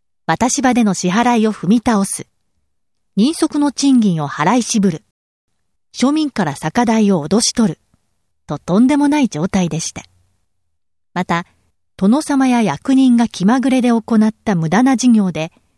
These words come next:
財政困難になると、お国のご恩に報いるためと言って、農民に年貢を追加徴収したり、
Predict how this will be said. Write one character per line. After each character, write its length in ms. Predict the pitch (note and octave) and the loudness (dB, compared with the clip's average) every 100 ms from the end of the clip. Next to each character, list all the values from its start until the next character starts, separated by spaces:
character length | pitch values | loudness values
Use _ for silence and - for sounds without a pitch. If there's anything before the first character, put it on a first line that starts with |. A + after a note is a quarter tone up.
| _ _ _ | _ _ _
財 180 | D#3 A#3+ | -2 -2
政 260 | - C#4+ | 0 -2
困 220 | - C#4 B3 | 0 2 2
難 160 | A3 | 2
に 140 | F#3+ F3+ | 0 0
な 100 | F#3+ | 0
る 100 | F#3 | -4
と、 240 | - D3+ - _ _ _ _ _ _ _ | -8 -10 -12 _ _ _ _ _ _ _
お 80 | F3+ | -10
国 320 | - D4 D#4 | -4 -2 0
の 160 | D4+ D4 | 0 0
ご 220 | C4 C4+ | 0 0
恩 140 | C4+ A3+ | 2 0
に 120 | D3 | 0
報 320 | D3 - C4+ | -6 -4 0
い 100 | C#4+ | 2
る 140 | B3+ | 0
た 180 | - C#3+ | -2 -8
め 220 | C#3+ C#3 _ _ _ | -10 -12 _ _ _
と 80 | G3 | -2
言 80 | F#3+ | -2
っ 40 | |
て、 340 | - - E3 - _ _ _ _ | -6 -6 -6 -8 _ _ _ _
農 180 | F#3 C4 | 0 2
民 220 | C4+ C4 | 2 4
に 120 | B3 | 4
年 200 | G#3 G#3+ | 2 2
貢 180 | A#3 A3+ | 2 0
を 40 | A3 | -2
追 240 | - C4+ | -2 0
加 140 | - | 0
徴 220 | D4 D#4 D4+ | 0 0 -2
収 220 | - G3 | -2 -4
し 100 | - | -4
た 180 | G3+ F3+ | -4 -4
り、 180 | D#3 | -6